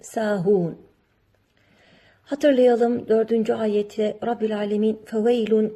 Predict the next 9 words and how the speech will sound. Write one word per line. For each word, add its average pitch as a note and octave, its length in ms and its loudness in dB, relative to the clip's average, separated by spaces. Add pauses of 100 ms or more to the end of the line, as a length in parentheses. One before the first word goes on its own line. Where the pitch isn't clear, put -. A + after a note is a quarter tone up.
(120)
لِلْمُصَلِّينَ G#3+ 1000 -2 (220)
اَلَّذ۪ينَ G#3+ 460 -2 (100)
هُمْ G3+ 140 -6
عَنْ G3+ 140 -8
صَلَاتِهِمْ G#3+ 720 -6
سَاهُونَ. F#3 580 -4 (840)
O C#4 440 2
namaz A#3 560 -2
kılanlara G#3 960 -6